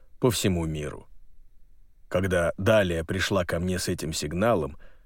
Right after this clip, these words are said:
то я, разумеется, сперва должен был убедиться в его подлинности. Я должен был быть уверен.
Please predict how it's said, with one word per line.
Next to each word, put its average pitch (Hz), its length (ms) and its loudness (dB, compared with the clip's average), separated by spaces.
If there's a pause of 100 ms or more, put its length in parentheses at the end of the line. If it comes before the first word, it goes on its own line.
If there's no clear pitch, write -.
(360)
то 101 120 2
я, 98 280 6
разумеется, 107 880 2
сперва 98 480 2
должен 95 460 2
был 92 320 2
убедиться 92 640 0
в 90 40 0
его 90 300 0
подлинности. 76 800 -2 (720)
Я 104 240 6
должен 101 540 4
был 95 200 4
быть 90 460 -2
уверен. 101 640 2